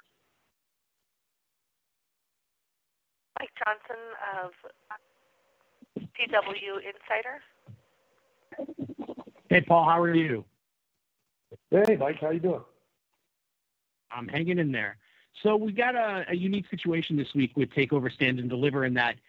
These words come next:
Speaker 2: it's on two different nights. The first night's on the U S A Network. I was curious, um, what the differences were in how you strategized and planned out the show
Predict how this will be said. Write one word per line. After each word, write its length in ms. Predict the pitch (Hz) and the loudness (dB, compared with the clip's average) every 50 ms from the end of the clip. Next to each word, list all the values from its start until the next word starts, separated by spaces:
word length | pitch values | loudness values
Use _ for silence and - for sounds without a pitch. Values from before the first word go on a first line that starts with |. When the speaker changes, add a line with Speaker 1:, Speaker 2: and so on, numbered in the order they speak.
| - - _ _ _ _ | -20 -20 _ _ _ _
Speaker 2:
it's 200 | 151 143 - - | -10 -6 -4 -2
on 180 | 160 143 143 139 - | -2 -2 -2 -2 0
two 100 | 208 202 | 2 2
different 240 | 196 - 180 160 | 2 2 0 0
nights. 300 | 156 156 151 156 151 139 - _ | 0 2 2 2 0 -2 -6 _
The 80 | 147 - | -10 -4
first 240 | - 165 156 - | -4 -4 -2 -2
night's 220 | 165 151 147 - - | -2 -4 -2 -2 -2
on 100 | 156 143 | -2 0
the 80 | 143 139 | 0 0
U 160 | 131 131 135 | -2 -2 -2
S 60 | 127 - - | -4 -2 0
A 100 | 139 131 | 0 0
Network. 380 | 127 127 117 123 131 123 123 - - - - - - - - _ | 0 0 0 0 0 0 -2 -4 -8 -14 -20 -20 -20 -20 -10 _
I 100 | - 151 | 0 0
was 100 | 156 151 - - | 0 0 2 4
curious, 340 | 233 226 226 220 208 196 180 - - - - | 6 6 6 6 4 2 0 -6 -14 -8 -4
um, 480 | 160 160 156 156 151 147 143 147 143 - - _ _ _ _ _ _ _ | 0 2 4 4 2 2 0 -4 -8 -12 -16 _ _ _ _ _ _ _
what 300 | - 165 160 196 180 - | -2 2 2 2 2 0
the 60 | 185 | 0
differences 500 | 147 175 170 - 196 170 - 180 156 131 | 0 0 0 2 0 0 0 -2 -2 0
were 160 | 143 156 151 | 2 2 2
in 60 | 143 135 | 2 0
how 100 | 147 151 | -2 -2
you 140 | 143 135 - - - | -4 -6 -8 -4 -2
strategized 720 | 151 139 147 151 147 127 151 143 139 135 131 131 127 120 - _ _ _ _ _ _ _ _ - | 0 0 0 0 -2 0 0 0 2 0 0 -2 -6 -10 -14 _ _ _ _ _ _ _ _ -8
and 160 | 143 135 123 | -8 -8 -8
planned 440 | - - 156 151 151 151 147 135 139 | -8 -6 -4 -2 0 0 0 0 0
out 320 | 139 139 143 139 139 - _ _ _ _ _ _ - 139 120 | 0 2 0 0 -2 -6 _ _ _ _ _ _ -20 -12 -10
the 100 | 135 - - - - | -10 -10 -10 -6 -2
show 440 | - 185 180 165 143 131 123 120 117 | 2 2 4 4 2 2 0 -2 -6